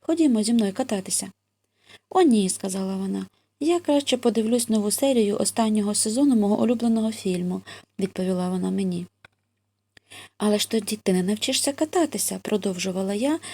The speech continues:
наполягаючи на своєму. "Ну, я вже спробувала двічі, у мене це виходить погано, отже, ролики не моє", — висловила свою позицію подружка. "Але ж, якщо ти навіть не намагатимешся розвивати вміння,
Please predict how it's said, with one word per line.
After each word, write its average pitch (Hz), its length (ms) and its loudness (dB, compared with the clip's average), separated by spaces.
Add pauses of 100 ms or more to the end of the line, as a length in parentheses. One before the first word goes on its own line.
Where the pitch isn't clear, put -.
(200)
наполягаючи 185 840 0
на 240 140 2
своєму. 185 560 -4 (680)
"Ну, 494 80 -6 (120)
я 320 120 8
вже 226 160 2
спробувала 311 640 4
двічі, 240 420 -2
у 247 40 2
мене 302 260 4
це 202 160 -6
виходить 202 420 -4
погано, 285 560 2 (420)
отже, 220 260 0
ролики 302 380 4
не 226 140 2
моє", — 190 420 -2 (760)
висловила 247 580 0
свою 226 340 -2
позицію 196 520 -4
подружка. 233 640 -4 (720)
"Але 202 580 0
ж, - 180 -8 (500)
якщо 214 440 -2
ти 233 160 -2
навіть 226 360 2
не 208 100 2
намагатимешся 208 960 0
розвивати 202 640 -2
вміння, 196 460 0